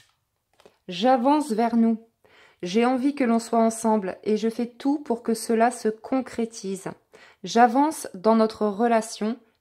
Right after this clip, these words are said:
j'avance petit à petit dans la conscientisation de notre amour.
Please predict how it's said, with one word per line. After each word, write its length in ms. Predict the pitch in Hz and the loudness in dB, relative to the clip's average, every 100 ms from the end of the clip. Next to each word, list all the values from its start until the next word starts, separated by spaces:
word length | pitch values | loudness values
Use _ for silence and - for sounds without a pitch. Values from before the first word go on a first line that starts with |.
| _ | _
j'avance 560 | 170 214 240 269 277 | -4 0 0 -2 -4
petit 480 | - - 294 294 254 | -8 -6 -6 -6 -4
à 80 | 240 | -2
petit 540 | 240 220 - 208 226 - | -2 -6 -6 -12 -12 -12
dans 160 | - 208 | -6 -4
la 140 | 196 | -4
conscientisation 1120 | 196 294 285 277 254 - 233 214 202 - 214 - - | -6 -6 -6 -6 -8 -8 -6 -6 -6 -6 -6 -8 -18
de 240 | 180 196 202 | -8 -4 -2
notre 320 | 226 233 - | -2 -6 -10
amour. 480 | 190 165 165 _ | -10 -10 -16 _